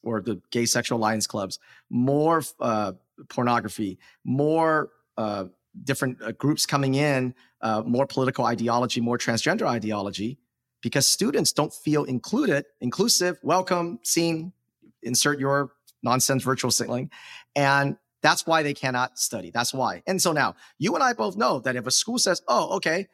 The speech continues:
s-, research shows we're gonna put more of this stuff in," all that does is, of course, sucks away time and attention 'cause, uh, from academics, because you're making them victims. Then the next year, when their aca-,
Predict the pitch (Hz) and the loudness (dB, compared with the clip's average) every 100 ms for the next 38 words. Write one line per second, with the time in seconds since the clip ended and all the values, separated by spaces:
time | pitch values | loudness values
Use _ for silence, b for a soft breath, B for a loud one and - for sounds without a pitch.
0 | _ - - 139 170 - - - 226 233 | _ -4 -4 0 0 2 2 2 2 0
1 | 185 _ - 147 180 160 185 165 233 226 | -2 _ -4 0 0 0 -2 0 0 0
2 | 151 - 117 120 139 170 _ _ _ 147 | 0 0 -2 -2 -4 -6 _ _ _ 2
3 | 156 185 180 - 156 147 131 139 - 85 | 2 4 2 2 0 0 -2 -4 -10 -12
4 | 95 - - _ _ _ _ _ _ - | -8 -8 -10 _ _ _ _ _ _ -2
5 | - - - - 123 120 - 135 117 95 | 0 0 0 0 -2 -6 -4 -2 -2 -6
6 | 107 - 117 110 - 127 - 104 - 113 | -12 -12 -10 -6 -4 -2 -2 -6 -8 -8
7 | - - - 123 113 104 - 110 82 - | -8 -12 -16 -8 -4 -2 -2 -4 -6 -10
8 | - _ _ _ _ _ 120 - 107 - | -16 _ _ _ _ _ -8 -4 -4 -4
9 | 107 107 120 120 123 113 104 196 - - | -4 -4 -4 -4 -4 -6 -8 -10 -12 -18
10 | _ _ _ _ _ - 107 117 214 - | _ _ _ _ _ -10 -2 0 2 4
11 | 127 214 247 _ _ - 117 113 113 127 | 4 0 -2 _ _ -6 -4 -2 -2 -2